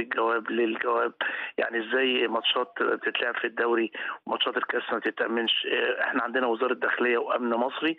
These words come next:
مش موجود زيه في العالم كله، عندنا قيادات أمنية على أعلى مستوى، ولولا الأمن والقيادات الأمنية لا كنا نظمنا دوري ولا كاس،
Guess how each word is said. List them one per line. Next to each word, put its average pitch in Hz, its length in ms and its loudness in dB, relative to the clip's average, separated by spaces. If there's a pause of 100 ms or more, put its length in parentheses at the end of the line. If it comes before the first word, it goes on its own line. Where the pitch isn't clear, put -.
(420)
مش 117 180 0
موجود 123 300 0
زيه 131 160 4
في - 100 0
العالم 117 340 0
كله، 107 420 0 (380)
عندنا 117 260 0
قيادات 117 380 -2
أمنية 123 360 2
على 117 180 -2
أعلى 120 260 0
مستوى، 110 500 0
ولولا 185 260 2
الأمن 156 360 0 (360)
والقيادات 135 420 0
الأمنية 123 380 2
لا 127 100 0
كنا 156 240 2
نظمنا 131 400 2
دوري 123 300 4
ولا 120 220 2
كاس، 123 240 -2